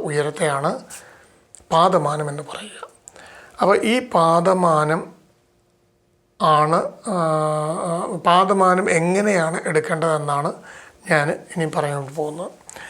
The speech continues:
നമ്മൾ സാധാരണഗതിയിൽ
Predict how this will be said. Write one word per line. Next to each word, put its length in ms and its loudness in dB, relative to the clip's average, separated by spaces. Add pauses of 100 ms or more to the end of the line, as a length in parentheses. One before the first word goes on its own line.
(840)
നമ്മൾ 180 4 (560)
സാധാരണഗതിയിൽ 800 4